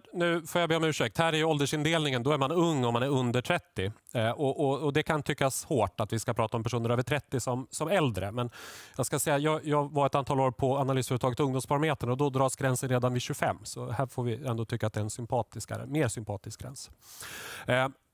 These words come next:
unga tenderar att vara något mindre positiva till, eh, förslaget om arbetstidsförkortning än,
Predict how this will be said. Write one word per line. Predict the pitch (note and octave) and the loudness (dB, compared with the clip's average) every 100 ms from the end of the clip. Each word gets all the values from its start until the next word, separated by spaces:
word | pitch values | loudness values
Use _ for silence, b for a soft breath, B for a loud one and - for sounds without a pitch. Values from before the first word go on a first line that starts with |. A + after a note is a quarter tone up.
| _ _ _ | _ _ _
unga | F3+ F3+ F3+ G3 | 2 4 4 2
tenderar | A#3 B3+ G#3 | 2 4 4
att | - | 4
vara | G3 | 4
något | E3+ F3+ F#3+ C#3+ D#3 C#3+ | 4 4 4 4 2 2
mindre | C#3+ F#3+ C#4 A#3 D3 | 2 4 2 2 2
positiva | - B2 - B2+ A2 G#2 G2+ | 2 0 0 -2 0 2 0
till, | - C3 G#2+ A#2 - | 2 2 4 2 2
eh, | A2+ A2+ | 0 2
förslaget | C#3+ C3+ A#2 G#2 G#2+ | 0 4 4 4 0
om | A2 G#2 | 0 0
arbetstidsförkortning | A#2+ A#2 G#2+ A#2 - A2 A#2 G#2+ A2 G2+ A#2+ | 0 0 0 -4 -4 -2 -2 -2 -4 -6 -2
än, | C#3+ A2+ G#2 A2 | 0 0 0 -4